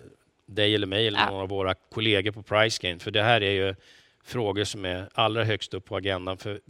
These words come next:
Speaker 1: väldigt många av våra kunder idag.
Speaker 2: Mm.
Speaker 1: Och det är ju det vi jobbar med, att hjälpa
Speaker 2: Ja.
Speaker 1: företag med att, eh, ta sig ur en, en sån här situation som är det taktiska,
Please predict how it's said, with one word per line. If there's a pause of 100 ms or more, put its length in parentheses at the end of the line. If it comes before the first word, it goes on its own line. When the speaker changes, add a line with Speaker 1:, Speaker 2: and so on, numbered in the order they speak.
(140)
Speaker 1:
väldigt
många
av
våra
kunder
idag. (220)
Speaker 2:
Mm. (160)
Speaker 1:
Och
det
är
ju
det
vi
jobbar
med,
att
hjälpa
Speaker 2:
Ja.
Speaker 1:
företag
med
att,
eh, (120)
ta
sig
ur
en, (360)
en
sån
här
situation
som
är
det
taktiska,